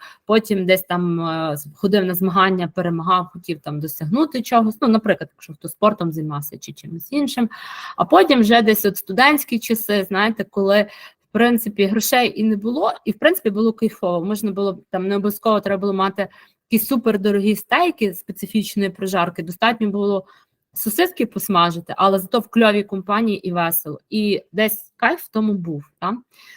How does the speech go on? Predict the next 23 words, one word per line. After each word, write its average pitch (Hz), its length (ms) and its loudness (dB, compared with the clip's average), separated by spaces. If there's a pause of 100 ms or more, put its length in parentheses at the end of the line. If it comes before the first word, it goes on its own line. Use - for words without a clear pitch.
(420)
Ну, 302 160 2
це 262 220 0
такі 247 300 -2
от 220 160 2 (240)
ще 214 260 2
левели 208 400 4
більш-менш 185 560 -4
зрозуміліші, 180 920 -4
але 214 680 0
людство 226 420 -4
на 220 100 0
тому 220 300 0
не 208 200 2
зупиняється 214 760 0
і 190 180 -4
рухається 226 460 -2
постійно 196 480 -2
далі. 160 380 -2 (1000)
І 233 160 4
наступним 202 580 0
етапом 165 480 0
є 208 320 0 (480)
жовтий. 220 540 2